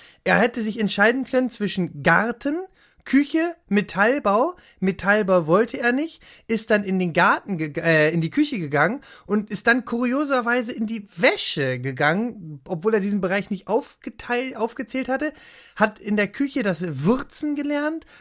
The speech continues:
und beim Wäschezusammenlegen Filme geguckt und gezockt und hat, ähm, ja, <laughs> ich will mal sagen, jemanden noch geklatscht. Äh, ja. Okay.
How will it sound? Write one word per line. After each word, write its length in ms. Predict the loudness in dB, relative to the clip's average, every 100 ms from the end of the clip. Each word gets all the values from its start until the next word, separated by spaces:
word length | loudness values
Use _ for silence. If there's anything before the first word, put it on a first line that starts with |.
| _
und 280 | -2 -2 -2 -10 -8
beim 240 | 0 2 4
Wäschezusammenlegen 840 | 2 0 -4 0 2 2 0 -2
Filme 360 | 0 0 0 -2
geguckt 540 | -6 -6 -6 -8 -20 _ _ -4
und 220 | -4 -2
gezockt 640 | -4 0 0 0 -6 -20 _ _
und 280 | -2 -2 -4 _ -4
hat, 320 | -2 -2 -4 _ -2
ähm, 480 | 0 0 -4 -12 -6
ja, 380 | 2 2 2 -2
<laughs> 1400 | -18 -20 -20 -18 -14 -8 -8 -6 -6 -6 -8 -20 -12
ich 180 | -8 -4
will 80 | 2
mal 160 | 2 4
sagen, 280 | 4 4 2
jemanden 400 | 4 4 2 0
noch 200 | 0 -2
geklatscht. 640 | -6 0 0 -2 -14 -20 _ _ _ _ _ _ _ _ _
Äh, 360 | -2 2 2 0 -4
ja. 340 | 2 2 2 -4 _ _ _ _ _ -12
Okay. 500 | -8 2 4 4